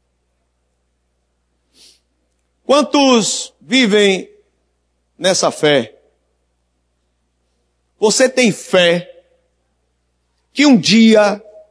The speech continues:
vai estar você e Deus face a face?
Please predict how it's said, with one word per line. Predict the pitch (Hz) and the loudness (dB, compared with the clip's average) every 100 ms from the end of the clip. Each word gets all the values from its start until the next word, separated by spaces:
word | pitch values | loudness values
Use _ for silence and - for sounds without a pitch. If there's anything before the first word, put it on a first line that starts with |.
| _ _ _ _ _ _ | _ _ _ _ _ _
vai | - 226 214 | -4 0 0
estar | - - 196 | -4 -2 -2
você | 165 143 202 - - - 233 247 269 240 - - _ _ _ _ _ _ _ - | -2 0 0 -2 -8 -4 0 2 0 -2 -10 -20 _ _ _ _ _ _ _ -10
e | 202 | -10
Deus | 127 - 196 208 196 185 - - - _ _ _ _ | -6 0 2 4 2 -2 -16 -20 -20 _ _ _ _
face | _ _ 202 233 - - - _ _ _ _ _ | _ _ -2 -2 -4 -10 -16 _ _ _ _ _
a | 123 | -10
face? | - 202 220 - - | -4 -4 -2 -6 -12